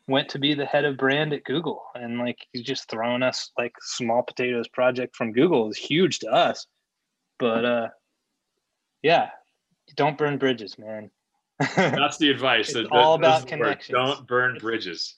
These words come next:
Speaker 1: Yeah, it's all about connections and relationships. It really is. My dad always taught me that growing up. Like, it's all about, like, having good relationships with people. And, like,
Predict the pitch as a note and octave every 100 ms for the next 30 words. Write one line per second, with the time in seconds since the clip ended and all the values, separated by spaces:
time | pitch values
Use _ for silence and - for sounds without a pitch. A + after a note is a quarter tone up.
0 | _ C#3+ G3 F3 - F#3 G3 G3 F3+ G3+
1 | F#3 F#3+ F3+ C#3 C3+ C#3 C#3 C#3+ D3 C3+
2 | - A2+ - C3 D3+ D#3+ D#3 C#3 B2+ G#2+
3 | A#2+ A#2+ C#3 C3+ B2+ G#2+ - B2 A#2 A#2
4 | A#2 A2 - B2 A2+ A#2 A2+ _ A2+ A2
5 | _ _ _ _ _ D3+ - C3+ C3 C3
6 | B2+ - C3+ B2 _ F3 _ _ - B2+
7 | B2 B2+ B2 B2 B2 A#2+ A#2+ - G2+ -
8 | - G#2+ G#2 G#2+ A2+ A2+ A2+ -